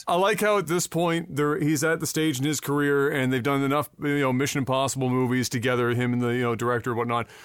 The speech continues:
where they're just on vacation together, and he looks at him, he says, "What do you wanna do in the next movie?" And then the guy was like, "I just wanna blow some shit up." And you're like, "Okay."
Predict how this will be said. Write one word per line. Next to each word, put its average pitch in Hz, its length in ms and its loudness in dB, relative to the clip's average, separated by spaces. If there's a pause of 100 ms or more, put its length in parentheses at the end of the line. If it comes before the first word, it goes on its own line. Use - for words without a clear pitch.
(300)
where 156 220 0
they're 147 140 0
just 175 260 -2
on 180 160 2
vacation 156 500 0
together, 170 460 0
and 160 160 0
he 156 60 0
looks 151 260 0
at 180 140 0
him, 175 40 0
he 170 60 0
says, 139 180 -2
"What 151 140 0
do 175 60 2
you 180 80 2
wanna 180 200 0
do 165 140 2
in 170 80 0
the 151 60 0
next 156 220 -2
movie?" 135 360 2
And 139 100 2
then 143 80 0
the 135 60 0
guy 147 160 2
was 139 140 0
like, 131 100 0
"I 151 80 0
just 160 140 -2
wanna 196 160 0
blow 147 280 2
some 156 200 -2
shit 151 260 0
up." 151 220 2
And - 80 -6
you're 139 80 0
like, 143 100 -2
"Okay." 147 440 0